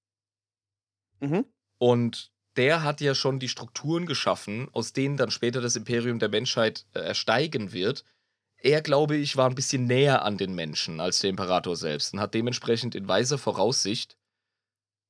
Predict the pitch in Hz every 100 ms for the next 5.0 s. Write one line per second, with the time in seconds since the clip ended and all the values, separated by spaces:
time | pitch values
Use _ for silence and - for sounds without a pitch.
0 | _ - - 117 117 117 113 - _ _
1 | _ _ - - 123 117 117 131 127 117
2 | 113 - _ _ - 117 110 110 104 104
3 | 104 104 98 95 87 _ _ _ _ _
4 | 104 104 101 104 101 - - 95 87 82